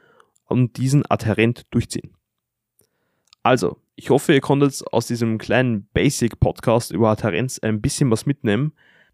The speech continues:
Falls ihr Feedback zum, ähm, Podcast habt, könnt ihr mir bitte jederzeit auf Instagram schreiben, auch wenn ihr Fragen habt. Ähm, Simon unterstrich Messmann,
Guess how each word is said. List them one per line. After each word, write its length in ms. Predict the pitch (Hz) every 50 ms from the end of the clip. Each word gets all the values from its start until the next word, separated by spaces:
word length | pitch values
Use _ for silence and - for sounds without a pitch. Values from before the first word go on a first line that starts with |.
| _ _ _ _ _ _
Falls 440 | - - - - - - 151 - -
ihr 140 | 151 139 127
Feedback 640 | - - - 170 - _ - 113 120 - - - - -
zum, 640 | - - 135 131 127 127 123 123 123 123 123 107 - - - - - - - - - _ _
ähm, 340 | - 110 104 95 90 95 98 -
Podcast 400 | - - - - - 104 - -
habt, 300 | 117 - - - - - _ _ _
könnt 220 | - 127 120 113 -
ihr 60 | -
mir 60 | 120
bitte 200 | 104 127 117 123
jederzeit 600 | 117 107 104 110 123 143 139 - 139 120 120 - - - - - - - _ _ -
auf 320 | - 101 92 80 - - -
Instagram 420 | 135 143 - - 120 120 113 113
schreiben, 340 | - - 104 104 120 135 -
auch 180 | - - -
wenn 100 | 127 110
ihr 80 | 101 101
Fragen 300 | - - 92 120 123 110
habt. 340 | 117 - - - - - - - - - _ -
Ähm, 380 | 101 98 95 95 95 95 95 90
Simon 460 | - - - - 151 160 156 147 131
unterstrich 460 | - 131 143 139 120 - - 110 -
Messmann, 460 | - - - - - 104 98 113 135